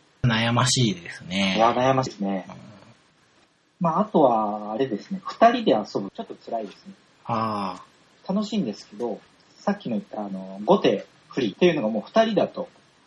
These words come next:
Speaker 1: ああ。
Speaker 2: もう完全に有利不利が決まっちゃうんですよね。
Speaker 1: はい。
Speaker 2: うん。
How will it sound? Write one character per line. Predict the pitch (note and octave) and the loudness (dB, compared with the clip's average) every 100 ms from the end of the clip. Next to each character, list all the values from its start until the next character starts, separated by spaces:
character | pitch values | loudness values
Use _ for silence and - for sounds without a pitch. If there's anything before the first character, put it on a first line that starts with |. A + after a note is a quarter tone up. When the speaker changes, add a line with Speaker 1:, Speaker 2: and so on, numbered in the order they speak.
| _ _ - | _ _ -12
Speaker 1:
あ | G3 F#2+ - | -8 -8 -2
あ。 | F#3 | 0
Speaker 2:
も | D3+ | 0
う | |
完 | - F3+ F3 | 2 2 2
全 | E3+ E3 | 0 -2
に | D3+ D3 - _ _ _ _ _ _ _ _ _ | -6 -8 -10 _ _ _ _ _ _ _ _ _
有 | D#3 D#3+ | -2 0
利 | C3+ | 0
不 | C3+ | -2
利 | B2+ | -4
が | F#2 | -4
決 | - | -2
ま | A#2 | -2
っ | A2+ | 0
ち | - | 0
ゃ | |
う | D3 | -2
ん | |
で | - | -4
す | - - - | -20 -20 -14
よ | G3+ | -14
ね。 | - | -14
Speaker 1:
は | - G#2+ G#2 | -12 -10 -10
い。 | G2+ _ _ - | -14 _ _ -18
Speaker 2:
う | |
ん。 | G2+ | -18